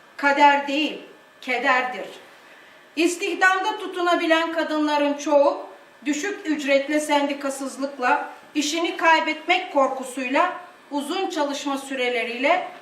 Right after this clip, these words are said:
mobbing ile baş etmeye ve evine ekmek götürmeye çalışıyor.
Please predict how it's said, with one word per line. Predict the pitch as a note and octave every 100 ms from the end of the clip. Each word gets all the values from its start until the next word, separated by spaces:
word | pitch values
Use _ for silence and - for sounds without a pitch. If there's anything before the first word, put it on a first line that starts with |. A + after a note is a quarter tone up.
| - - -
mobbing | C#4+ F4 F4 D4 C#4 C#4
ile | B3 C#4 E4+ C4
baş | B3 B3
etmeye | A#3 A#3+ A3+ A#3 E4 - - - -
ve | C#4
evine | C4+ C#4 C4+ D#4+
ekmek | D4 C#4 - D#4 D#4+
götürmeye | B3+ B3 A#3+ A3 G#3 G#3
çalışıyor. | G#3+ G#3 - - G3